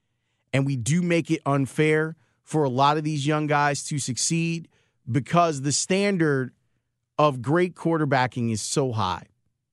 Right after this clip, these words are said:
You look at what Tom Brady has done, and most of us saw all of Peyton Manning's career. You're seeing Drew Brees, which is someone that they keep bringing up, that the Bears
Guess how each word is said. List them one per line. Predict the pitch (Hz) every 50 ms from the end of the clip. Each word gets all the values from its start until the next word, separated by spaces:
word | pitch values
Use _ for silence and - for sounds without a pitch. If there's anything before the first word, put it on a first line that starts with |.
| _ _ _ _ _ _ _ _ _ _ _ _ _
You | - 123 135 151
look | 147 156 175 185 175 -
at | 185 156 - - _ _ _ _
what | - 117 117 139 156 165 - _ _ -
Tom | - - 160 156 156 147 131
Brady | 127 139 139 139 127 127 123
has | 113 104 95
done, | 90 127 113 101 92 90 90 92 101 101 107 -
and | 127 127 123 117 113 113
most | 120 135 156 165 156 - - 170
of | 135 139
us | 139 131 120 - _ _ _ _ _ _
saw | - - - 180 160 156 156
all | 156 160 160 165 160
of | 156 139 -
Peyton | - 151 151 147 143 139 135 131
Manning's | 127 131 139 139 139 135 123 120 110 - -
career. | - - - 127 110 107 113 113 101 92 82 76 - - _ _ _ _ _ _ _ _ _ _ _ _ _ _ _ _ _ _
You're | - 123 131 151 156 139
seeing | - - - 185 190 190 185 175 165
Drew | 143 127 151 165 156
Brees, | 143 135 151 156 143 131 117 104
which | 110 117 104
is | 120 117
someone | - 175 170 170 170 165 156 143
that | 131 123 117 123 117 117
they | 185 196 214 247 220
keep | 190 - - 214 214 196
bringing | 165 - 165 180 180 170 165 165
up, | 156 131 101 -
that | 123 107
the | 120 113
Bears | 110 104 170 175 185 185 170 151 127 110